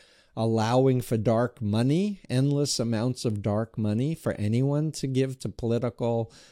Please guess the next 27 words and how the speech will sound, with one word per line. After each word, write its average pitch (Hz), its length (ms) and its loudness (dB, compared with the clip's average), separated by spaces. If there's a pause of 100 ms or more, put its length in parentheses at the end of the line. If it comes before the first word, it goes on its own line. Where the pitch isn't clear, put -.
(140)
candidates 139 640 4
is 117 180 2
a 113 80 2
big 120 480 4
mistake. 117 840 0 (160)
I 110 140 0
think 117 340 -4
that 127 260 -2
needs 123 380 0
to 123 100 0
be 107 160 2
changed. 110 720 -2
I'm 104 160 0
not 113 260 -4
sure 117 300 -2
how 107 240 -2 (420)
fast 151 500 2
it 123 120 0
could 110 220 0
be 113 120 2
changed 113 540 0
unless 113 560 0 (220)
the 127 80 0
Democrats 117 720 0
win 120 180 0
a 110 60 0
supermajority 110 1300 0